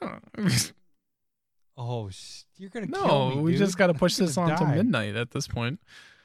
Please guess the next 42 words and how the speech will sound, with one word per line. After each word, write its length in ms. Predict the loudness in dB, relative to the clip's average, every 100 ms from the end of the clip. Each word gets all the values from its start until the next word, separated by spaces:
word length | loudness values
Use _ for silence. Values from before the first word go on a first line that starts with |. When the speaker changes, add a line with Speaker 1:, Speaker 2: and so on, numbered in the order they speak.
| _ _
Speaker 1:
That's 180 | 0 2
Speaker 2:
<laughs> 600 | 0 -2 -10 _ -8 -8
Well, 240 | -6 -2 -2
it's 240 | -2 -6
Speaker 1:
who, 80 | 4
Speaker 2:
gonna 100 | 6
Speaker 1:
who, 40 | 6
Speaker 2:
happen. 560 | 2 0 0 -2 0
Speaker 1:
I've, 160 | 2 2
Speaker 2:
It's 140 | 2
Speaker 1:
I've 320 | 0 2 2 4
drank, 220 | 2 4
Speaker 2:
eleven. 20 |
Speaker 1:
like, 160 | 4 2
four 400 | 0 6 8 8
Speaker 2:
We're 60 |
at 20 |
Speaker 1:
times 240 | 6 4 4
in 60 |
Speaker 2:
two 40 | 4
Speaker 1:
the 60 |
last 280 | 4 4 4 2
two 100 | 0
Speaker 2:
hours. 80 |
Speaker 1:
months. 440 | 0 0 -2 -4 -2
Let 120 | -2
me, 460 | 2 2 4 2 0 _ _ -20 -20 _ _ _ -8
Speaker 2:
Uh-huh. 140 | -4 0
Speaker 1:
I 20 | 0
don't 160 | 0
know 100 | -2
about 240 | -4 -6 -6
let 180 | -6 -6
me, 200 | -10 -14 -6
but 200 | -4 -4
Speaker 2:
It's 80 |
gonna 60 | -6 -8
be 60 | -6
ham 260 | -6 0 2
Speaker 1:
all 80 | 2
right. 140 |
Speaker 2:
bone. 60 | 2